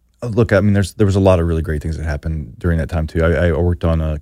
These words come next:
a movie called Come Early Morning, um, where I'm, I'm getting to act with Ashley Judd.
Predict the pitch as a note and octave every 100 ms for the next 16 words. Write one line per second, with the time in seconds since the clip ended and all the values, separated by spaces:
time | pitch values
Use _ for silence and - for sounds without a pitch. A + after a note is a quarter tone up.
0 | - F2+ E2 - E2 - E2 D#2 D#2 D#2
1 | D#2 D#2 D2+ - D#2+ D2+ D2+ - F2 E2+
2 | D#2+ E2+ E2+ D#2 - - F2 F2+ E2+ -
3 | E2+ E2 D#2+ D2 D#2+ - D#2+ D2+ C#2+ C2+